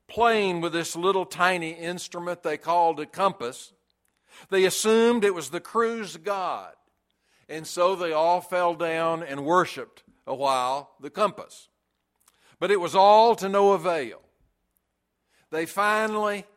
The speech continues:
perished on a drifting ship in the open sea. This story is really a parable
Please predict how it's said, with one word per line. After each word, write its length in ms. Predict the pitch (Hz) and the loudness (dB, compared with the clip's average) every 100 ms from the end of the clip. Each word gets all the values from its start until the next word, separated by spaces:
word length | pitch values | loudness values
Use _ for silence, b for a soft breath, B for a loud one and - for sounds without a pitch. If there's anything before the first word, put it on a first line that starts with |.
| _ | _
perished 840 | 165 190 180 131 80 - - _ _ _ _ _ _ _ | -8 0 2 2 -2 -16 -20 _ _ _ _ _ _ _
on 260 | 147 151 160 | -6 -6 -6
a 420 | 143 139 131 135 135 | -10 -10 -12 -16 _
drifting 760 | 131 220 226 - 233 208 208 170 | -2 0 0 -4 -10 -10 -12 -16
ship 640 | - 190 143 113 - _ _ _ _ _ _ _ _ | -14 -8 -6 -6 -10 _ _ _ _ _ _ _ _
in 140 | 139 | -14
the 120 | 143 151 | -8 -4
open 400 | 151 151 139 127 | -2 -4 -8 -12
sea. 540 | - 139 117 87 _ _ _ _ _ _ _ _ _ _ _ _ b b b | -10 -8 -10 -12 _ _ _ _ _ _ _ _ _ _ _ _ b b b
This 180 | 254 240 | -6 -4
story 560 | - 214 196 160 160 160 | 0 2 4 4 2 -2
is 260 | 143 139 | -6 -6
really 520 | 143 190 214 185 160 143 | -2 4 4 4 0 -2
a 100 | 131 | -8
parable 800 | - 190 190 156 117 113 120 | -8 -2 2 2 0 -6 -10